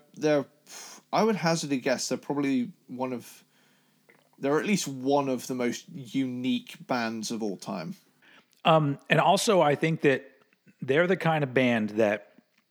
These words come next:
Speaker 2: you may feel the same way. So you meet somebody randomly on the street or wherever you are, and they tell you, um, "Oh, I, I love Metallica." Metallica is the kind of band where you're just like, "Oh, right on, cool, I, I love them too."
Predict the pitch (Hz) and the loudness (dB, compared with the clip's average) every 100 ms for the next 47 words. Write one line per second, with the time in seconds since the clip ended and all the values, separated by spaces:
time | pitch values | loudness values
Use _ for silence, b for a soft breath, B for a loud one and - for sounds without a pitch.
0 | _ _ _ - _ _ _ - 120 151 | _ _ _ -20 _ _ _ -8 -2 0
1 | 156 - 139 120 - 113 110 101 92 143 | 0 2 0 0 2 0 2 0 2 4
2 | 135 131 B B B 165 196 208 - 185 | 4 2 B B B 2 4 2 2 2
3 | 170 156 151 127 139 143 139 131 127 123 | 4 4 4 4 4 4 4 4 4 2
4 | 120 b b b b - - _ _ _ | 0 b b b b -20 -20 _ _ _
5 | 143 135 131 131 123 - 143 127 123 120 | -2 4 4 4 2 2 2 4 4 4
6 | 117 127 123 123 117 113 107 104 b b | 6 6 6 4 6 6 4 0 b b
7 | b _ 139 127 147 160 165 143 135 131 | b _ -2 4 4 4 4 4 4 4
8 | 131 127 120 117 117 156 165 156 147 143 | 6 6 4 2 4 6 6 4 2 2
9 | 147 131 135 127 151 156 131 110 - B | 2 2 -2 2 4 4 4 0 -4 B
10 | B 151 190 220 220 180 160 165 151 139 | B 2 4 4 4 2 2 2 2 4
11 | 143 139 135 127 131 139 127 240 294 240 | 4 4 4 4 2 2 0 2 4 4
12 | 240 262 285 269 160 254 294 202 180 190 | 4 4 4 2 2 2 4 4 4 4
13 | 214 196 208 202 233 180 | 4 4 2 2 2 2